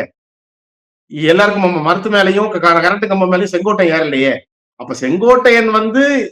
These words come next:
எம் ஜி ஆர் கூட இருந்தாரு, அம்மையார் ஜெயலலிதா கூட இருந்தாரு, எடப்பாடி கூட இருந்தாரு, ஓ பி எஸ் கூட இருந்தாரு. ஓ பி எஸ்க்கு வந்து பேனர் ஓட்டினாரு, எடப்பாடி பேனர் ஓட்டினாரு, அ-,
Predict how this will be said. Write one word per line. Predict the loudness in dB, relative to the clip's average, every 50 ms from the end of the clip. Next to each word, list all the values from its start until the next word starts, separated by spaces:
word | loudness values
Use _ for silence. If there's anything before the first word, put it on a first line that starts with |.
| _ _ _
எம் | _ -10 -10 -4
ஜி | 0 0
ஆர் | 2 2 2
கூட | 2 4 4 4
இருந்தாரு, | 2 2 2 2 4 4 6 6
அம்மையார் | 4 4 4 2 2 2
ஜெயலலிதா | 2 2 2 0 0 0
கூட | 0 0 0
இருந்தாரு, | -2 0 0 2 2 4 4 4
எடப்பாடி | 4 4 2 2 2 2 2 2
கூட | 0 0 -2
இருந்தாரு, | -2 0 0 0 0 0 -2 -4 _ _
ஓ | 2 2 2
பி | 4 2
எஸ் | 0 0 0
கூட | 0 0
இருந்தாரு. | 2 2 2 2 0 0 0 -4 _ _ _ _ _ _ _ _ _ -12
ஓ | -10 -6
பி | 0 2 2
எஸ்க்கு | 2 4 4 2
வந்து | 2 2 2
பேனர் | 2 2 2 2 2 0
ஓட்டினாரு, | 0 0 0 0 0 2 4 4 4 4 4 4 4 4 4
எடப்பாடி | 2 2 0 -2 -6 -4 -2 0 0 0
பேனர் | 0 0 -2 -2 -2 -4
ஓட்டினாரு, | -6 -4 -2 -2 0 2 2 2 2 2
அ-, | 2 2